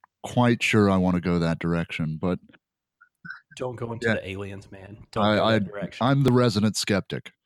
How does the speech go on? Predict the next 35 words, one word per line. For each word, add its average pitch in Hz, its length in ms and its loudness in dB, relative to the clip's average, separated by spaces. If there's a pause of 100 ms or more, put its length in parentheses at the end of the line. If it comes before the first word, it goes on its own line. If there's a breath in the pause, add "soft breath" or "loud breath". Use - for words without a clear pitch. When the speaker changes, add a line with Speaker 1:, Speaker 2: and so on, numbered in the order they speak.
(220)
Speaker 1:
of 90 100 -6
the 92 140 0
other 85 180 -2
podcast, 73 540 -6
so, 87 340 0
so 101 160 0
at 104 60 4
least 131 280 4
I 107 100 2
can 95 140 -4
claim. 85 300 -2 (1040)
Um, 110 460 2 (300 loud breath)
Speaker 2:
<laughs> - 300 -20
Speaker 1:
but, 131 160 4
uh, 117 240 4
I've 113 140 0
also 110 260 0
written 95 480 -2
economics, 101 720 -4 (260)
current 107 200 -2
events, 104 480 0 (240)
you 92 80 -4
know, 85 240 -4
philosophy, 101 640 0
anything 104 380 2
you 90 80 0
can 90 100 -4
think 85 220 -6
of, 82 240 -4 (460)
courtesy 120 380 2
of, 110 200 0 (180)
of 101 220 -6
you. 120 320 0 (160)
Obviously, 90 580 -2
you've, 95 240 -2